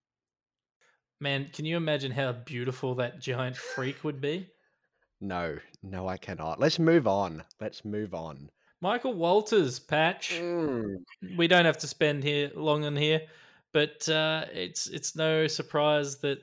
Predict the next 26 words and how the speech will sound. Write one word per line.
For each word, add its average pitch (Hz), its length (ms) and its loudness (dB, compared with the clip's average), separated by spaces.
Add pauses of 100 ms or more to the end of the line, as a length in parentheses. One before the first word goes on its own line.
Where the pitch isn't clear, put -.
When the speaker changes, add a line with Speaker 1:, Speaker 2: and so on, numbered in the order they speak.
(520)
Speaker 1:
they, 151 640 0
Fremantle 165 500 4
Dockers 165 520 4
won 175 640 2 (160)
on 165 220 0
the 160 80 -2
weekend, 175 360 -2
and 160 120 -2
he 165 120 2
had 180 200 2
a, 196 160 2 (120)
a 147 80 -6
decent 170 560 -6
game. 208 360 -4 (420)
He's 131 120 -8
three 190 120 2
hundred 135 240 0
seventy-five 131 480 0
thousand 127 280 -2
dollars. 131 220 -2
He's 120 100 -8
a 123 60 -8
hundred 196 580 -2
and 139 140 -8
fifty-six 135 680 -8
K 131 360 -2